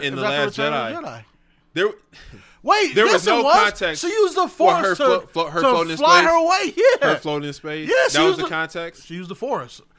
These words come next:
Speaker 1: Oh,
Speaker 2: Can,
Speaker 1: okay.
Speaker 2: can you, can you fly through space, John?
Speaker 1: Okay.
Speaker 2: Can you fly through space?
Speaker 1: I don't know. I haven't joined the Space Force yet, so I don't know what I can do.
Speaker 2: You have. Stop lying to the fucking people. All right, let's get on to
Speaker 1: I just
Speaker 2: something
Speaker 1: don't.
Speaker 2: else.
Speaker 1: No, you brought it up, so we, I wanted to talk about it.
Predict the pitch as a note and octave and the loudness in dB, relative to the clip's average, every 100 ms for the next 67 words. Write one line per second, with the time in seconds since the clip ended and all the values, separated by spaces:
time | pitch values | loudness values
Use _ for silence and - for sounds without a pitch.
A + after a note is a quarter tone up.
0 | _ _ G#2 F3 D#3+ F#3 F3+ G3 D#3+ E3+ | _ _ -14 -10 -8 -8 -8 -10 -10 -14
1 | D#3+ F3+ G3+ G3 G#3+ A#3 A#3 B3 B3+ C4+ | -12 -10 -10 -10 -12 -10 -8 -8 -8 -10
2 | _ - A2 G#2 F#2+ F2+ _ - D3 G3 | _ -20 -20 -20 -20 -20 _ -14 -10 -6
3 | F#3 F#3+ - A3 C4+ - C3 D3+ G3+ C#3+ | -8 -8 -12 -12 -12 -14 -12 -10 -8 -8
4 | A2 G#2+ G#2+ C3 B2+ C#3 C#3 E3 D#3+ - | -8 -14 -12 -12 -8 -10 -10 -12 -14 -12
5 | G#2+ - G2 _ _ B2 C#3 C#3+ D3+ C3+ | -16 -14 -20 _ _ -12 -10 -8 -8 -10
6 | A2+ G#2 E3 D#3 E3 F3 B2 A#2+ - _ | -12 -16 -14 -10 -8 -6 -8 -14 -20 _
7 | _ _ D3 A2+ D3+ F3+ C#3+ B2+ A2+ D#3+ | _ _ -20 -14 -10 -10 -10 -16 -14 -14
8 | D3 G#2+ C#3 C3 A2 A2 _ _ _ _ | -14 -18 -20 -20 -20 -20 _ _ _ _
9 | _ - F3+ C3+ - - D4 B3 G#3 E3+ | _ -10 -8 -8 -12 -18 -14 -10 -8 -6
10 | E3+ D3 E3+ F3 D3+ B3+ D4 C#3+ D3+ C#4 | -6 -2 -2 -2 -6 -2 -2 -2 -6 -6
11 | - B3 B3 G#4 F#4+ - D#3 D#3+ F#3+ E3+ | -6 -4 -6 -6 -8 -8 -12 -6 -6 -6
12 | D#3 F3+ G#3 G#3+ A#3+ C#4 B3 E3 C3 G2+ | -8 -6 -6 -8 -10 -10 -8 -8 -8 -10